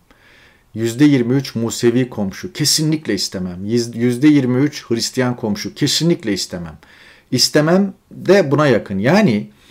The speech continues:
aşağı yukarı yüzde kırk sekiz ateist veya, e, ateist komşuyu yüzde kırk sekiz, yüzde kırk dokuz kesinlikle istemem, istemem noktasında. Musevi komşuyu yaklaşık kırk dört, yüzde kırk dört istemem, kesinlikle istemem noktasında.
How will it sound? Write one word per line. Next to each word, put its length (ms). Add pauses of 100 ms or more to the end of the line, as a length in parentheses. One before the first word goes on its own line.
(560)
aşağı 300
yukarı 280
yüzde 300
kırk 180
sekiz 520 (100)
ateist 640
veya, 680 (160)
e, 840 (180)
ateist 400
komşuyu 600
yüzde 320
kırk 160
sekiz, 380
yüzde 260
kırk 200
dokuz 460
kesinlikle 520
istemem, 400
istemem 440
noktasında. 560
Musevi 500
komşuyu 480
yaklaşık 640
kırk 240
dört, 220
yüzde 260
kırk 220
dört 240 (300)
istemem, 480
kesinlikle 480
istemem 360
noktasında. 720